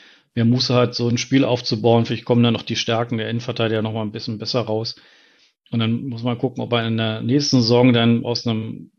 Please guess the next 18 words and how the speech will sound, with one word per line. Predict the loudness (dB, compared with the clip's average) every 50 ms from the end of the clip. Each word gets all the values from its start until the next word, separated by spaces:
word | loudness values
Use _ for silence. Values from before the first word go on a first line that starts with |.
| _ _ _ _ _ _ _
vermeintlich | _ -10 -6 -2 0 2 4 4 4 4 2 0 0 -2 -2 -4
gesicherten | -4 -4 -4 -4 -2 0 2 2 2 2 2 4 4 4 2 2 -2 -10 -20 -20 -20 _ _ _ _ -4
Platz | 0 0 0 0 0
in | 2 2
der | 2 2
Tabelle, | 2 0 0 2 4 4 6 6 4
also | 4 4 2 0
nicht | -2 -2 -2 -2
wieder | 0 2 2 2
vom | 2 0 -2 -2
letzten | 0 -2 -2 -2 -4 -6 -2
Platz | 0 0 0 2 0
oder | -2 -2 -2 -4
vom | -4 -6 -4
vorletzten | -2 0 0 0 0 -2 -6 -4 0
Platz | 2 2 2 2 0
aus | 0 -2 0 0
agierend, | -2 -2 0 2 2 2 2 2 -2